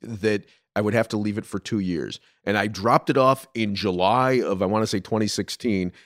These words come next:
And then when I visited him in December of twenty seventeen, he said,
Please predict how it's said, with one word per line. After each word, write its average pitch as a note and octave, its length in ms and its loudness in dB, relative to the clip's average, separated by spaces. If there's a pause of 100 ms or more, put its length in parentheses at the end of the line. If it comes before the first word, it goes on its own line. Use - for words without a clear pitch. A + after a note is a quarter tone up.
(120)
And G#2+ 180 2
then A#2 140 4
when A2 100 4
I G#2 60 4
visited C3 300 2
him B2 80 4
in G#2+ 120 0
December G#2+ 760 2 (260)
of G#2 140 0
twenty A#2 260 2
seventeen, A2+ 560 2
he G2 60 0
said, G2+ 200 0